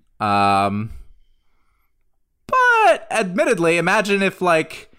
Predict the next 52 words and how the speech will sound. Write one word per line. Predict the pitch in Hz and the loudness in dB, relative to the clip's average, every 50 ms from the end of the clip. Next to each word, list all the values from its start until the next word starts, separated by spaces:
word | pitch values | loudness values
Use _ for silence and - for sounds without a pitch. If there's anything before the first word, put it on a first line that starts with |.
| _ _ _ _ _ _ - | _ _ _ _ _ _ -4
imagine | 156 233 294 277 247 | -2 0 0 0 0
if | 202 - | -2 0
you | 214 233 226 | 0 2 2
had | 208 180 | 4 4
a | 165 151 | 2 2
little, | 135 135 170 180 175 165 156 151 | 2 2 2 2 2 2 2 2
like, | 139 127 113 | 2 0 -2
throwaway | - - - 127 139 151 165 170 147 131 123 120 113 110 | -4 -6 -2 0 2 2 4 4 4 4 4 4 2 0
thing | 107 - - 120 113 107 107 107 110 117 131 135 123 - | 0 -2 -2 0 0 0 0 -2 -4 -6 -8 -10 -8 -4
where | 123 117 113 | -2 -2 0
you | 110 113 120 | 0 0 0
were | 117 120 | 0 -2
just | - - 117 - - | -2 -6 -8 -4 -2
like, | 123 123 117 - - | -2 -2 -2 0 0
"Oh | 214 226 208 | 2 2 4
yeah, | 196 196 170 131 | 4 4 2 2
this | 127 156 - | 0 -2 -2
is | 175 151 - | -4 -6 -4
what | 156 156 147 | -2 0 0
I | 147 139 135 | 2 0 0
do | 131 131 135 143 139 135 | 0 0 0 0 0 0
just | 120 - 120 113 - - | 0 -2 -4 -8 -6 -4
to, | 127 117 | -4 -2
like, | 113 117 107 107 104 101 - - - _ _ _ _ _ _ _ _ _ _ _ _ _ _ _ | 0 0 0 0 -2 -4 -6 -12 -20 _ _ _ _ _ _ _ _ _ _ _ _ _ _ _
get | - 143 135 135 | -4 -4 -2 0
myself | 131 131 127 - - 131 123 113 | 0 -2 -2 0 0 0 0 0
limber | 104 113 131 135 135 117 117 113 | 0 -2 -2 -2 0 0 0 -2
for | 110 - 127 120 | 0 0 0 0
the | 110 113 | 2 2
actual | 117 117 120 120 - - 123 113 104 101 | 2 0 -2 -2 -4 -2 -2 -2 -2 0
work | 101 113 120 117 120 - | 0 0 0 -2 -2 -2
that | 120 110 | -2 -2
I | 104 104 | -2 -2
do." | 101 110 131 123 113 110 104 | 0 2 2 4 4 2 0
And | - 117 123 | 0 -2 -2
then | 127 120 | -2 -2
people | 113 131 131 - 123 | -2 -4 -2 -2 0
were | 120 120 | 2 2
like, | 117 117 - - | 2 0 0 -2
"It's | - 156 151 - - | -2 -2 0 0 -2
the | - 160 | 0 0
most | 151 147 147 147 139 - | 2 2 2 2 0 0
amazing | 143 135 123 113 127 131 131 147 147 - 143 151 143 113 | -2 -2 0 0 2 2 2 2 2 0 -2 -4 -4 -2
thing | - 151 147 139 127 123 | 0 0 0 0 0 0
you've | 120 127 127 117 | 0 0 0 0
ever | 117 - 117 131 135 143 147 143 | 0 0 0 0 2 2 2 2
done." | 135 151 143 135 131 123 117 | 2 2 4 4 4 4 2
And | 117 113 | 2 0
you're | 131 139 | -2 -2
just | 120 117 - | -4 -4 -4
like, | 120 104 - | -4 -4 -4
"Really? | 107 - 330 466 523 554 523 466 - | -6 -6 -4 -2 0 0 0 -2 -2